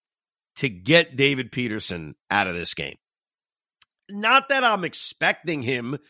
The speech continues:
to dominate the fifth and sixth inning. I don't know, but I'm trying to get outs. That's what I'm thinking. I'm thinking to myself, "Okay,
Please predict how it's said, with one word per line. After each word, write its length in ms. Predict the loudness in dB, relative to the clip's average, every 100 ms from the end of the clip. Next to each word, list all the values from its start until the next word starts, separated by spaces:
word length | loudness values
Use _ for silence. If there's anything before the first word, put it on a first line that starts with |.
| _ _
to 120 | -6 -6
dominate 720 | -2 4 4 4 2 0 -4
the 80 | -8
fifth 320 | -4 -4 -4
and 100 | -6
sixth 300 | -6 -6 -4
inning. 360 | -4 -4 -4 -8 _ _ -20 -6
I 120 | 0 2
don't 200 | 2 4
know, 400 | 6 4 0 -12 _ _
but 100 | 2
I'm 200 | 2 2
trying 280 | 0 2 2
to 60 | 2
get 160 | 2
outs. 640 | 4 6 4 0 -10 -12 -16 _ _ _ _ _ -4
That's 220 | -2 2
what 100 | 4
I'm 200 | 6 6 2
thinking. 320 | 0 2 4
I'm 180 | 4 2
thinking 200 | -2 0
to 60 |
myself, 440 | 2 0 2 2 2
"Okay, 460 | 0 2 0 -2